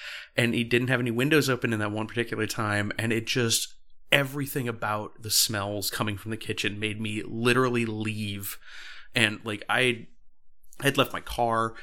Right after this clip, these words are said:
somewhere else the night before 'cause I was a responsible adult, and I had stayed at my parents' place because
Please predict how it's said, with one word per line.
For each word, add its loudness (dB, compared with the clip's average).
somewhere 2
else 4
the -4
night 0
before 2
'cause 0
I -4
was -10
a -14
responsible 0
adult, -2
and 0
I 2
had -2
stayed 4
at -6
my -12
parents' -6
place 0
because -2